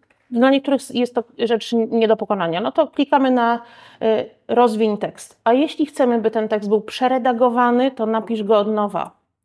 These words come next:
I on to robi, y, automatycznie. Sztuczna inteligencja pracuje, y, nie na rozumieniu tekstu, bo ja już pytałam,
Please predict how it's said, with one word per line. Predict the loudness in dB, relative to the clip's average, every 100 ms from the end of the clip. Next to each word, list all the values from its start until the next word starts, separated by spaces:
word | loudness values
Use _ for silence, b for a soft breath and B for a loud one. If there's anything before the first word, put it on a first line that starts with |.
| B B B -6
I | 0
on | 2 4
to | 4
robi, | 2 0 -2 -4 -4 -2
y, | 0 0 -2
automatycznie. | -2 0 -2 -2 0 -2
Sztuczna | 0 -2 0
inteligencja | 0 -2 -2 -4 -2 -4
pracuje, | -4 -6 -6 -2 0 2 2 -2 B B B B -6
y, | -2 0
nie | 2
na | 4
rozumieniu | 2 2 2 2 0
tekstu, | -6 -8 -4
bo | -2
ja |
już | 0
pytałam, | -2 0 4 4 0